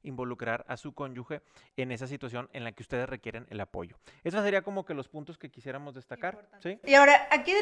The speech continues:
Speaker 2: lo estamos diciendo para un tema muy poco trascendental, como los zapatos que se quedan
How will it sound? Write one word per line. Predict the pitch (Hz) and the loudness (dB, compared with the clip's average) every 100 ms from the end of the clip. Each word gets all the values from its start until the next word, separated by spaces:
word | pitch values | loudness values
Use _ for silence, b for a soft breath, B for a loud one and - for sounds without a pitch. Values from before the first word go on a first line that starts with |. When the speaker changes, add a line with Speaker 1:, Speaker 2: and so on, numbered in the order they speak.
| - | 2
Speaker 2:
lo | 311 | 2
estamos | 311 311 311 359 | 4 4 4 0
diciendo | 330 311 311 311 | -2 0 2 4
para | 311 285 | 6 6
un | 285 294 302 | 4 0 2
tema | 294 294 294 - | 4 6 2 2
muy | 254 302 415 | 0 2 6
poco | 311 320 320 | 6 8 8
trascendental, | 302 294 294 294 285 277 277 | 8 8 4 4 8 8 8
como | 220 208 | -2 -2
los | 208 214 | -4 -2
zapatos | 208 - 214 233 226 | 0 2 2 0 -8
que | 240 | -8
se | 226 202 | -8 -4
quedan | 226 226 240 | 4 6 4